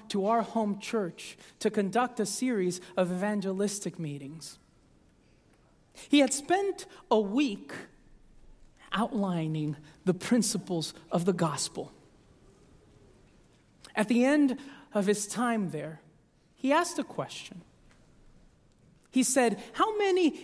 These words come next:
in the audience are sure they are saved?" A deathly silence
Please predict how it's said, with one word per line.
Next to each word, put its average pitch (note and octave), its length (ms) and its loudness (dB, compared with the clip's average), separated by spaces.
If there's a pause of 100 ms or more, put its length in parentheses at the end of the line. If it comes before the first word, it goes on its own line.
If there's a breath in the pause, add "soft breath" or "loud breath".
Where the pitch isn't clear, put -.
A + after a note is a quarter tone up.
in C4 180 4
the B3+ 140 2
audience B3+ 560 4 (140 loud breath)
are A#3+ 180 6
sure F#3+ 640 -2 (260 loud breath)
they F3+ 140 -2
are F#3 100 -2
saved?" F#3 720 -4 (2750)
A D3 80 -2
deathly G3+ 440 4
silence D#3+ 720 -2